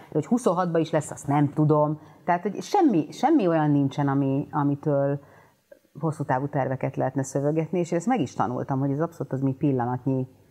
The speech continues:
ö, életünknek a, a,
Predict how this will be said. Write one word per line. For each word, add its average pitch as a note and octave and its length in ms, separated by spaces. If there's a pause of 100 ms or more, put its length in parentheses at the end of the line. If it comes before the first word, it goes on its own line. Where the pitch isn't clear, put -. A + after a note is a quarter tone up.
(440)
ö, C3+ 280
életünknek C3 640
a, B2+ 140 (760)
a, C3+ 360